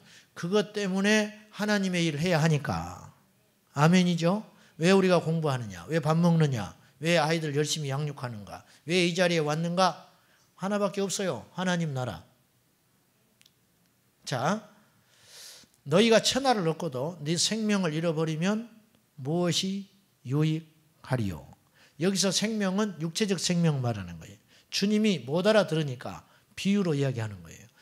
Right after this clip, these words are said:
천하를 얻었다 이거예요. 천하. 온 천하가 내 것인데 내가 곧 죽을 사람이다. 그러면 무엇인 이득이 있겠냐?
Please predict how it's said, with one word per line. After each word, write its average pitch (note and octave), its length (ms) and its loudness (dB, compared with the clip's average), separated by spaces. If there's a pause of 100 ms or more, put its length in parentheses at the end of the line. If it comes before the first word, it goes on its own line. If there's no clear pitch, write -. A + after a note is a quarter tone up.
(300)
천하를 C#4+ 600 -2
얻었다 D#3+ 360 -4
이거예요. F#2+ 220 -14
천하. D3+ 400 -8 (640)
온 G#3+ 360 4
천하가 G#3 400 -2
내 D3 160 -2
것인데 F3+ 720 -6
내가 C#3+ 280 -6
곧 C#3+ 180 -6
죽을 D3+ 240 -2
사람이다. G2 580 -4 (240)
그러면 E3 440 -6
무엇인 G3 460 -4
이득이 G#3 340 -4
있겠냐? G3+ 420 -6